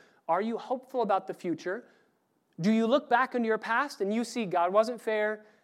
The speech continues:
God mistreated me, God gave me something that I didn't deserve"?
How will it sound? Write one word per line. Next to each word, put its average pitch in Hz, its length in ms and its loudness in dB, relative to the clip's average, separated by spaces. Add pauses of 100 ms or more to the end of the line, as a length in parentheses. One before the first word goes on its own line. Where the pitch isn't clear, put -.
(140)
God 185 240 4
mistreated 233 500 -2
me, 214 300 -2 (120)
God 180 220 2
gave 185 160 4
me 214 80 -2
something 214 300 -6
that 214 100 -2
I 208 80 0
didn't 202 200 -6
deserve"? 180 500 -4